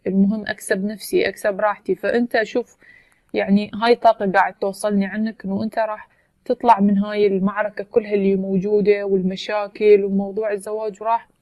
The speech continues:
من، لأن تعبت من الانتظار. أنت صار لك فترة طويلة، ودا أقول لكم البعض منكم ممكن صار له سنتين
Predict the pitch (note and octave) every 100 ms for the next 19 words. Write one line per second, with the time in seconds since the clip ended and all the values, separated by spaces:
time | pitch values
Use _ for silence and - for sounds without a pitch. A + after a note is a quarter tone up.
0 | _ _ _ _ - G#3+ G#3 - - G#3+
1 | A3+ A3+ A#3+ C4 C4+ - B3 B3 G#3+ G3+
2 | G3 F#3 F#3 G#3 - - A#3+ A3+ - B3+
3 | B3+ A3+ A3 A3 G#3+ G3+ G3+ G#3+ G#3+ A#3
4 | A3 G#3 G#3+ A3 G#3+ A#3+ - A3+ A#3 -
5 | A3+ A3+ A3 A3 - B3 - B3+